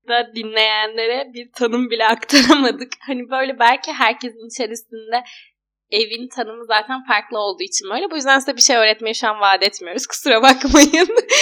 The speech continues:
<laughs> Ama T D K'deki anlamına çok isterseniz gidip bakabilirsiniz evin. Yani hani o fiziksel olarak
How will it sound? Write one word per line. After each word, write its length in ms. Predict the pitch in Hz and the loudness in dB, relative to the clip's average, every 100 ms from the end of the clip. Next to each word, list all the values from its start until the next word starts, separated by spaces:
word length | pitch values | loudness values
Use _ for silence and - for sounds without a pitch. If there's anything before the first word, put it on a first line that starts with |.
| 554 | -2
<laughs> 460 | - 539 587 571 - | -4 -2 0 -2 -4
Ama 260 | 285 302 | -4 -4
T 260 | 294 339 277 | 0 0 2
D 140 | 277 | 0
K'deki 380 | 277 285 269 277 | 0 -2 -2 6
anlamına 440 | 269 254 254 262 311 | 6 6 0 -2 0
çok 200 | 339 - | -2 -2
isterseniz 600 | - 254 277 262 262 247 | 4 4 4 0 -4 -6
gidip 280 | 214 269 247 | -6 -6 -2
bakabilirsiniz 760 | 247 277 220 240 240 220 208 - | 0 0 -2 -6 -6 -12 -16 -6
evin. 340 | 196 180 214 | -6 -6 -8
Yani 320 | 226 190 190 | -6 -4 -4
hani 180 | 214 196 | -8 -14
o 60 | 202 | -16
fiziksel 680 | - 240 214 214 - 226 | -14 -14 -14 -18 -6 -6
olarak 300 | 190 190 190 | -2 -2 -2